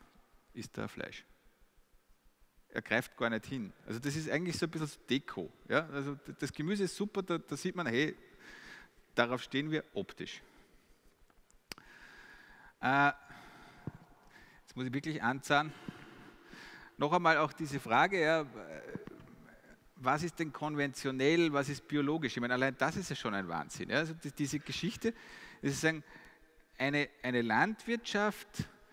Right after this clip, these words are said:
die Giftstoffe verwendet, ist konventionell. Und man kann von Herbizide und Insektizide halten, was man will,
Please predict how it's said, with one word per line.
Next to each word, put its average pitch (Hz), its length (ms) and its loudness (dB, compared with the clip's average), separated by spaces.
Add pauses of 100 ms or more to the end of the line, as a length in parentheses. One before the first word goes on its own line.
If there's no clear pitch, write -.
(280)
die 131 100 0
Giftstoffe - 960 0
verwendet, 165 760 2 (720)
ist - 320 0
konventionell. 139 1040 2 (1400)
Und 151 120 -2
man 156 120 6
kann 165 220 4
von 165 140 0
Herbizide 160 720 4
und 151 180 -4
Insektizide 160 720 2
halten, 143 300 4
was 135 160 0
man 120 160 0
will, 139 260 4